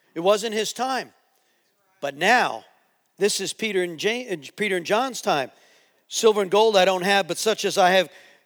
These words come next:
come unto me." And he lifts him up. He stand up, and he's healed. That causes a mess. In fact, they all get threatened. Peter gives a message. But what do you see? The outpouring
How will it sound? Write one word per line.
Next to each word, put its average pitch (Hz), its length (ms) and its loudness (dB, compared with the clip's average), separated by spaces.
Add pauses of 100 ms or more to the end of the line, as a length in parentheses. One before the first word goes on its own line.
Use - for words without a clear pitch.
(540)
come 190 180 0
unto 196 240 0
me." 208 160 2
And 156 100 -4
he 156 40 -2
lifts 196 200 2
him 208 80 -2
up. 220 120 0
He - 60 -10
stand 233 380 0
up, 269 220 2 (160)
and 185 160 -2
he's 190 160 -2
healed. 226 240 2
That 185 180 2
causes 190 400 0
a 147 60 -2
mess. 190 520 -2 (340)
In 147 80 -18
fact, 196 260 2
they 170 140 0
all 196 180 4
get 170 260 -2 (240)
threatened. 247 500 -2 (840)
Peter 220 260 -2
gives 175 240 0
a 160 60 -6
message. 240 640 -2 (960)
But 156 120 -4
what 165 140 0
do 202 40 -2
you 202 100 -4
see? 185 320 -6
The 151 160 -4
outpouring 185 640 -4